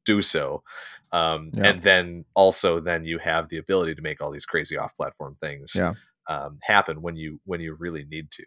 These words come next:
Speaker 1: So, um, I do wonder how much of that was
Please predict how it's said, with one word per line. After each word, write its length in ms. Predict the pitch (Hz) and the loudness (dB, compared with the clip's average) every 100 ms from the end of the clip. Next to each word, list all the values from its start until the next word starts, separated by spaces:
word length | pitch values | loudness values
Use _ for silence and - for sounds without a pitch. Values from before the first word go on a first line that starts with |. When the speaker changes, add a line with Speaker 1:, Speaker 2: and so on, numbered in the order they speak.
| _ | _
Speaker 1:
So, 400 | - - 73 60 - - _ | -6 -4 -4 -8 -14 -20 _
um, 380 | - 82 78 73 _ _ | -2 0 -2 -8 _ _
I 80 | - | 0
do 300 | 98 107 98 | 4 2 2
wonder 320 | 87 95 87 82 | 0 0 0 0
how 140 | 95 | 0
much 240 | 90 82 | -2 -4
of 100 | 80 73 | -6 0
that 280 | 82 85 | 2 0
was 600 | 82 82 78 76 - - | -2 -6 -4 0 0 0